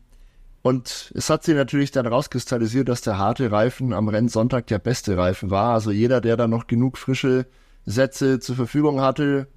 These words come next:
war automatisch natürlich gleich ein bisschen im Vorteil. Umgekehrt natürlich beide Racing Bulls im Nachteil.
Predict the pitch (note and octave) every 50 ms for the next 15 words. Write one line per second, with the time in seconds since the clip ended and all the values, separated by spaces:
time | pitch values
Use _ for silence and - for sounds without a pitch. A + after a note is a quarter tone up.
0 | - - - - B2 C3 B2 F2 G#2+ B2 - C3 A2+ A2+ A#2 B2 B2 A#2+ A#2+ B2
1 | A2+ - - A#2 A#2 A#2 - - A#2 G#2+ G#2+ A#2 A#2+ A#2 G#2 A#2 A#2 - - G#2+
2 | G2 F#2+ - - A2+ B2 - - C3+ C#3 C#3 C3+ - _ _ _ _ _ _ _
3 | - - - - D3+ D3 D3+ D3 C3 - D3+ C#3+ C#3 C#3 - - - C3+ B2+ -
4 | - B2 B2+ - - D#3 G3 G3 F3 D#3 D3+ D3+ - D3 C3+ B2 C3+ C#3 - -
5 | A#2+ A#2+ A#2 C3+ D3+ F3 - - - G2+ G2+ A#2+ C#3